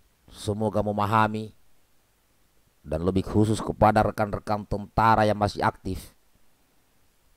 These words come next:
entah pangkat paling rendah Prada sampai Jenderal Bintang Empat, dia masih aktif.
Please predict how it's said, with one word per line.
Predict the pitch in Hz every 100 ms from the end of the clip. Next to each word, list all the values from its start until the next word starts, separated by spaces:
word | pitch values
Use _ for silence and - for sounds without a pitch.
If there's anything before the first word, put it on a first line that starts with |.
| _ _ _
entah | - 107 101 104
pangkat | 98 - 107 95 92
paling | 107 104 101
rendah | 101 104 104
Prada | _ 113 113 110 104
sampai | - 101 98 101
Jenderal | 95 101 98 113
Bintang | 107 101 101 101
Empat, | - 110 - 104
dia | - 104
masih | 101 98
aktif. | 98 - 98 - -